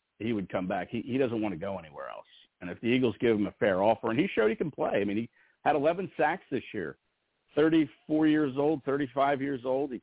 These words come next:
came off an Achilles injury, probably should have been the comeback player of the year, uh, at least nominated for that award, but he wasn't. Um, you know, I think he'll come back. Uh, he's shown that he's still very productive if used properly. He can't play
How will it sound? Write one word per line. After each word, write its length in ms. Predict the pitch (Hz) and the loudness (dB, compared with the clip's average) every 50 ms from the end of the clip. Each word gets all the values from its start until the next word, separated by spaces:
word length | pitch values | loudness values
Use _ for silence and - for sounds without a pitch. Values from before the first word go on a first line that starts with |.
| - | -6
came 200 | - 127 123 131 | -4 -2 -2 0
off 160 | 131 127 - | 0 -2 -2
an 80 | 110 101 | -4 -8
Achilles 480 | - - _ - 131 131 135 131 113 120 | -10 -8 _ -4 -2 0 0 -2 -2 -4
injury, 320 | 123 127 - 123 123 113 | -6 -6 -6 -6 -6 -6
probably 360 | - - 135 139 156 139 117 | -2 0 0 0 2 0 -2
should 160 | - - 120 | -4 -4 -6
have 60 | 104 98 | -4 -2
been 120 | 107 104 | -2 -2
the 60 | 98 | -4
comeback 500 | - - 113 107 107 107 104 101 - - | -2 -2 -2 0 2 2 2 2 0 0
player 280 | - 107 107 107 107 95 | 0 2 2 4 4 2
of 120 | 85 78 | 0 -2
the 80 | 80 85 | -4 -4
year, 400 | 85 87 95 104 113 117 123 - _ _ _ _ _ _ _ _ _ _ _ - | -2 0 0 0 0 0 -2 -4 _ _ _ _ _ _ _ _ _ _ _ -2
uh, 140 | 76 71 58 | 0 0 2
at 120 | 87 92 95 | 2 4 4
least 240 | 107 107 95 - - | 4 4 4 2 -2
nominated 640 | 95 95 107 117 117 120 120 117 117 117 113 110 - - - - _ | -2 2 2 2 4 4 4 4 4 4 0 -2 -4 -10 -16 -12 _
for 100 | - 113 | 0 4
that 200 | 110 113 113 113 | 4 6 6 4
award, 340 | 113 107 107 113 117 113 95 | 4 2 4 2 2 2 0
but 120 | 95 85 | -2 -2
he 60 | 80 80 | -4 -2
wasn't. 400 | 78 90 98 104 104 117 113 - _ _ _ _ _ _ _ _ _ _ _ _ _ _ _ _ - - _ _ | -2 0 0 0 0 -2 -6 -6 _ _ _ _ _ _ _ _ _ _ _ _ _ _ _ _ -20 -20 _ _
Um, 580 | - 90 90 92 90 87 87 87 85 85 85 82 - _ - 101 - - | -2 0 2 2 4 4 4 4 2 2 -2 -4 -8 _ -8 -8 -6 -6
you 240 | - - - 127 120 | -4 -2 2 2 4
know, 220 | 113 104 101 - - 107 - - 110 - - _ - - - - - - | 6 6 4 4 2 -2 -4 -6 -8 -10 -12 _ -20 -20 -20 -18 -2 2
I 100 | - 147 | 2 2
think 220 | 135 156 135 104 | 4 2 0 2
he'll 140 | - 123 101 | 0 -2 -2
come 240 | - - 87 78 71 | -2 -4 -6 -6 -6
back. 320 | 80 87 82 73 67 - _ - | -4 -4 -4 -6 -8 -8 _ -8
Uh, 160 | 58 71 60 | -8 -6 -6
he's 220 | 82 90 101 98 92 - | -4 -4 -4 -4 -4 -2
shown 260 | - 120 104 98 92 85 | -2 -2 0 0 -2 -4
that 140 | 82 - | -4 -8
he's 160 | - 85 82 - | -10 -12 -14 -10
still 200 | - - 110 98 | -2 0 0 2
very 180 | 92 101 98 92 | 4 2 2 2
productive 580 | - - 90 85 98 98 98 - - 98 98 107 | 0 -2 -4 0 0 0 0 0 0 0 2 2
if 200 | 117 110 - - | 0 0 2 2
used 300 | 113 113 107 98 - _ | 4 4 4 2 0 _
properly. 440 | - 101 95 98 - 104 95 98 104 | 0 2 2 2 2 0 0 0 0
He 80 | 107 | -2
can't 280 | 98 - 135 120 98 - | -2 0 0 0 0 -2
play 260 | - 123 113 101 95 | 0 2 2 2 2